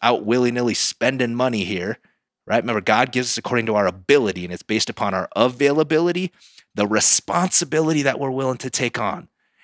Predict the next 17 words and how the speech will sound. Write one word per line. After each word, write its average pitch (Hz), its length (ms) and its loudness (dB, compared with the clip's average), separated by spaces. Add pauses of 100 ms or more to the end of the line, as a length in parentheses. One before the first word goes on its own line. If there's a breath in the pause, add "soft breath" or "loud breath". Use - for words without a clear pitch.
(240)
and 101 120 -8
then 107 140 -4
that 98 160 0
accountability. 85 840 -2 (520)
Okay, 104 120 -2
you're 113 160 0
gonna 156 120 0
be 131 100 2
accountable 120 420 0
for 95 220 -6
it 85 60 -4
at 80 100 -12
some 113 240 -2
point 110 280 -6
in 98 60 -10
your 104 120 -2
life. 87 380 -8